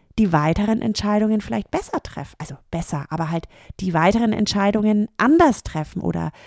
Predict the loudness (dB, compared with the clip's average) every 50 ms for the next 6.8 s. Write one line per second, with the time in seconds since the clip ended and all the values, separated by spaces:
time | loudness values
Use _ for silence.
0 | -20 -20 -16 -2 4 6 6 6 6 4 4 4 4 2 -2 -6 -6 -4 -4 -4
1 | -4 -6 -6 0 2 2 2 2 2 0 0 0 -2 -4 -10 _ -20 _ -16 -12
2 | -6 0 0 0 2 2 0 2 2 2 2 2 0 0 -2 2 4 4 4 4
3 | 2 0 0 0 0 -2 -4 -6 -6 -6 -6 -2 -2 0 2 2 2 2 2 0
4 | -2 -2 -6 -4 2 2 2 2 2 0 -4 -2 0 0 -2 -4 -8 -14 _ _
5 | _ _ _ _ _ -8 -4 -4 -2 -4 -4 -6 -4 2 4 4 4 4 0 -8
6 | -14 -10 -4 -4 -2 2 4 4 6 6 4 2 0 0 2 2